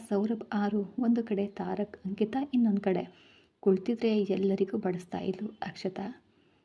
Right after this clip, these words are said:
"ಆಂಟಿ, ನೀವು ಕೂಡ ನಮ್ ಜೊತೆ ಕೂತು ತಿನ್ಬಹುದು ಅಲ್ವಾ?" ಅಂತ ಮುದ್ದಾಗಿ ರಿಕ್ವೆಸ್ಟ್ ಮಾಡಿದ್ಲು ಅಂಕಿತಾ. "ಅಯ್ಯೋ,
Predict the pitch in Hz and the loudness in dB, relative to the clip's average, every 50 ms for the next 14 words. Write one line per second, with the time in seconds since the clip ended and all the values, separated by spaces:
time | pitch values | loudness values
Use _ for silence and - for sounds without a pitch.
0 | _ _ _ _ - 185 175 185 196 - 233 208 220 233 - - - 196 190 196 | _ _ _ _ -8 -4 -4 -4 -2 0 2 2 2 0 -2 -2 0 2 4 4
1 | 202 - - 202 196 233 247 247 233 233 233 233 233 240 226 220 220 - 208 208 | 2 4 4 2 4 4 4 4 4 2 0 0 -2 -2 -2 -2 0 0 -2 0
2 | 208 214 208 208 - 202 180 180 196 196 190 - 214 185 196 180 175 185 175 180 | 0 0 -2 0 2 2 2 4 2 0 0 0 2 2 4 4 4 2 0 0
3 | 180 175 175 175 - - _ _ - 220 214 220 208 202 202 208 208 196 190 190 | -2 -2 -4 -6 -10 -16 _ _ 0 2 2 2 2 2 2 2 2 2 0 -2
4 | - 180 190 190 - 196 - 196 180 - - 180 - - 190 190 175 180 190 220 | -2 -2 -2 -4 -4 -6 -8 -8 -6 -4 -4 -4 -2 0 0 2 2 2 4 4
5 | 220 214 214 180 175 170 185 185 180 185 - - - - - - - - - - | 4 2 2 0 0 0 0 -2 -2 -4 -6 -8 -10 -18 -20 -20 -20 -20 -20 -20
6 | - - _ _ _ _ _ _ _ - 214 202 196 190 208 208 196 185 185 | -20 -20 _ _ _ _ _ _ _ 0 4 6 6 8 6 6 4 4 0